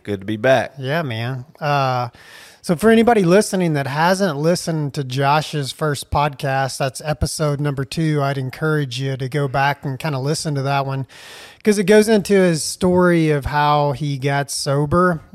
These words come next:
Speaker 2: Uh, and we wanted to have him back on, well, one, because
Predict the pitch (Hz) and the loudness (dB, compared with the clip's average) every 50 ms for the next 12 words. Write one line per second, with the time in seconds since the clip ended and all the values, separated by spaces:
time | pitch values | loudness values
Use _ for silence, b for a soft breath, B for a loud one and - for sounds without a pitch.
0 | - - 160 147 143 139 135 131 131 131 135 131 175 151 156 151 160 160 160 175 | -10 -4 -2 0 0 0 2 0 0 -2 -2 -2 -4 -2 0 0 0 2 2 2
1 | 180 175 147 143 131 151 165 156 165 156 143 131 135 139 143 143 - - 139 147 | 2 2 0 0 0 0 0 0 2 0 0 2 2 0 0 0 -2 -2 0 0
2 | 151 151 143 135 135 131 127 113 _ - 127 139 135 127 135 151 151 147 143 135 | 2 0 0 0 -2 -4 -6 -8 _ -6 -4 -4 -4 -2 -2 0 0 0 0 -2
3 | 127 131 - - 143 139 135 127 117 - - | -2 -4 -2 -2 -2 0 0 -2 -6 -10 -14